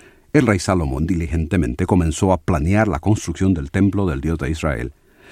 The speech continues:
David, su padre, quiso hacerlo, pero no le fue posible a causa de sus continuas luchas y guerras. David fue usado por Dios para extender y afirmar el reino, de manera que cuando Salomón llegó al trono,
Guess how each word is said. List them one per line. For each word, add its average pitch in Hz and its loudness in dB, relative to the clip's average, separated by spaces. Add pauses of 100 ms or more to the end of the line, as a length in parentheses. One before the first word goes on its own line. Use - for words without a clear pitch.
(140)
David, 82 4
su 90 0
padre, 85 0
quiso 92 -2
hacerlo, 90 0
pero 90 0
no 98 4
le 87 0
fue 98 -2
posible 71 -6
a 90 0
causa 80 -4
de 71 0
sus 78 -4
continuas 107 2
luchas 113 0
y 110 2
guerras. 64 -6 (500)
David 76 -2
fue 80 -2
usado 69 -2
por 104 2
Dios 76 -2
para 98 2
extender 76 0
y 107 4
afirmar 78 0
el 85 0
reino, 76 0 (220)
de 120 4
manera 82 2
que 80 -2
cuando 65 -4
Salomón 65 0
llegó 67 -4
al 73 -6
trono, 104 2